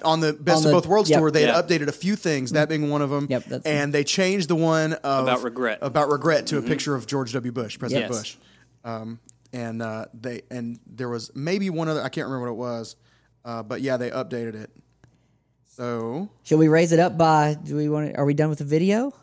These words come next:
Speaker 2: Or we wanna
Speaker 3: No.
Speaker 1: No,
Speaker 2: Okay,
Speaker 1: Robbie's
Speaker 2: Robbie,
Speaker 1: not done. What you
Speaker 2: jump on
Speaker 1: got?
Speaker 2: some video-ness.
Speaker 1: Talk about it.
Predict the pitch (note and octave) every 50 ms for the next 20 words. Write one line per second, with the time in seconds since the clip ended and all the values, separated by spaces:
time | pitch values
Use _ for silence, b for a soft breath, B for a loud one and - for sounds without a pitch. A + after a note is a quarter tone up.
0 | _ _ - C#3+ C#3+ D3 D3 D3+ D3+ D3 D3 B2+ B2+ C3+ B2 A#2+ A2+ A2 A2 _
1 | _ _ _ _ _ _ _ D3 D#3+ F#3 G3 F#3 - F#3+ C#3 C3 D3 E3 F3+ F#3+
2 | F3 F#3 F#3+ E3+ F3 E3 D3 D3+ G3+ G3+ F3 F3 - F#3 G#3 F#3 E3+ F#3 E3 D#3+
3 | C#3+ C3 B2+ B2 D3+ D#3 D3 C#3+ C3 A#2+ G#2+ G#2